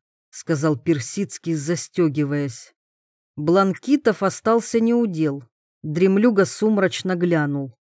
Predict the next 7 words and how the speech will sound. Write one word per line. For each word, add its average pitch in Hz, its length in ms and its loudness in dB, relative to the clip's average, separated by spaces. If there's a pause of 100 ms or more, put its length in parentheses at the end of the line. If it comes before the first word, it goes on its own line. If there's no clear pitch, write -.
(120)
«Проследи», 160 880 2 (380)
повелел, 147 580 -2 (340)
«за 143 240 -2
всем 185 420 2
и 165 220 2
вся. 139 580 -2 (340)
Понял?» 170 580 4